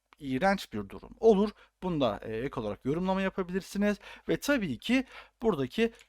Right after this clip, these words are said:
bahsettiğim, e, alanlara doğru bir hareket beklenir.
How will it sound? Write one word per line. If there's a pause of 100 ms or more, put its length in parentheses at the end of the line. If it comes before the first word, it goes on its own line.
bahsettiğim, (240)
e,
alanlara
doğru
bir
hareket
beklenir.